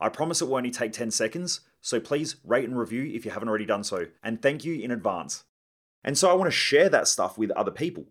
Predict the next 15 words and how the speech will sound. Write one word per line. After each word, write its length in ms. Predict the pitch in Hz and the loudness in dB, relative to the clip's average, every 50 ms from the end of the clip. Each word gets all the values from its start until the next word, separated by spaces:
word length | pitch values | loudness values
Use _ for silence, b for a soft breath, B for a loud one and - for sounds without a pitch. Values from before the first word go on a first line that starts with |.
| - | 2
But 120 | - 147 147 | 2 4 6
there 140 | 165 151 | 8 8
are 60 | 143 139 | 8 6
these 240 | 135 131 123 107 - | 4 2 -2 -2 0
other 160 | - 131 123 | 0 2 2
people 300 | 113 - 131 143 135 127 | 2 0 -2 -4 0 2
who 80 | 123 120 | 0 2
go 220 | 104 - 104 113 | 4 4 4 4
through 200 | 123 - - 160 | 4 0 -4 -2
life, 320 | 160 151 143 135 135 135 - | 2 4 4 4 4 2 4
they've 160 | - 110 101 | 2 2 4
been 160 | - 110 107 | 4 2 2
told 300 | 101 - - 127 139 123 | 2 2 2 2 4 4
that 180 | 110 104 - - - | 4 2 2 0 -4
if 400 | 101 107 101 - - - - | -8 -8 -8 -8 -16 -20 -20